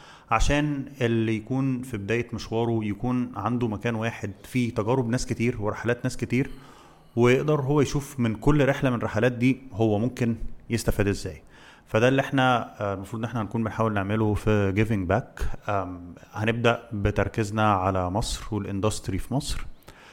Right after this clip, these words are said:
ويعني hopefully مع الوقت نبدأ ان احنا نشوف الريجن بيحصل فيها ايه، hopefully مع الوقت نبدأ نكبر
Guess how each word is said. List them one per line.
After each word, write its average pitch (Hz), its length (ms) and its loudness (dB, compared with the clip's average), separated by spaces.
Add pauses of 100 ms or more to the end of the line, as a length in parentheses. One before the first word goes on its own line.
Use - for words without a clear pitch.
(260)
ويعني 117 1300 2
hopefully 113 360 0
مع 107 180 2
الوقت 104 460 2 (100)
نبدأ 107 260 -4
ان 101 120 -6
احنا 104 480 -2 (200)
نشوف 104 520 -8
الريجن 104 480 -2
بيحصل 98 260 -6
فيها 104 200 -2
ايه، 104 280 -2 (460)
hopefully 107 220 -6
مع 95 160 -4
الوقت 104 340 -2
نبدأ 98 260 -6
نكبر 107 380 -2